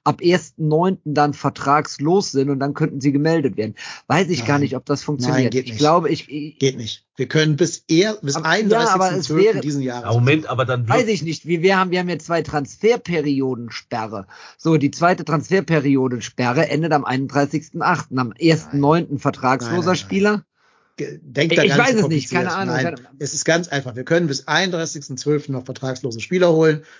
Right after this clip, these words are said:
Speaker 2: und danach können wir ein Jahr lang überhaupt niemanden, egal wie
Speaker 3: Bis
Speaker 2: auch
Speaker 3: zum
Speaker 2: immer,
Speaker 3: einunddreißigsten zwölften.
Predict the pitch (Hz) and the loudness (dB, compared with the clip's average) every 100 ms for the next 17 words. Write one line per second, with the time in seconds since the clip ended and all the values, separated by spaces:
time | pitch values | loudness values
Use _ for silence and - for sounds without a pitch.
0 | - 127 123 143 143 131 127 127 151 151 | -10 -4 0 0 0 -2 -2 0 2 4
1 | 135 135 135 120 135 147 147 156 151 147 | 2 2 -4 -4 -4 0 2 4 2 0
2 | 135 135 147 135 139 139 143 139 135 107 | -2 2 2 2 0 0 0 2 2 0
3 | 123 123 156 147 170 147 120 104 95 | -4 -12 -12 -6 -2 -2 -2 -14 -14